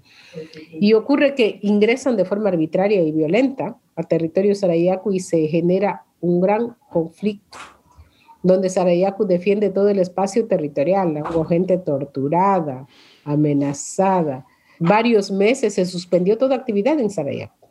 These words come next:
Ni las escuelas, ni los colegios, nada.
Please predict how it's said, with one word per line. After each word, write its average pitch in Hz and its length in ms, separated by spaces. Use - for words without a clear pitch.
Ni 208 220
las 196 220
escuelas, 196 520
ni 202 180
los 196 220
colegios, 180 480
nada. 190 480